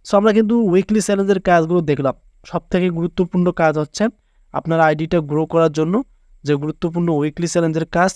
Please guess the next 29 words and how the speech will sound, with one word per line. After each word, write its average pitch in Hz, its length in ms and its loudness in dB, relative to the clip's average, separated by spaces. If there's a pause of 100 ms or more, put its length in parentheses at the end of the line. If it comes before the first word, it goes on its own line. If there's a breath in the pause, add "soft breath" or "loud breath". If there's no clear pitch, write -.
এই 160 180 0
যে 151 120 -4
নিচে 147 320 -4
দেখতে 139 280 -2
পারবেন, 147 320 0 (220)
এগুলো 147 300 -2
পূর্ণ 170 320 -2
করতে 151 220 -2
বলবে। 123 300 -4 (340)
আমি 151 200 -2
কিন্তু 175 220 0
এখনও 175 300 2
এটা 165 200 0
পূর্ণ 165 300 -4
করতে 165 200 -6
পারিনি, 170 400 0 (180)
এই 143 160 -2
কারণে 151 180 0
টিক 147 220 -4
মার্ক 151 180 0
দেয়নি। 156 380 0 (320)
So, - 140 -2
আপনারা 160 380 2
এগুলো 156 480 0 (160)
যেগুলো 156 360 0
থাকবে 151 340 0
আপনাদের 151 360 0
আইডিতে, 147 680 -2 (160)
অন্য 160 240 0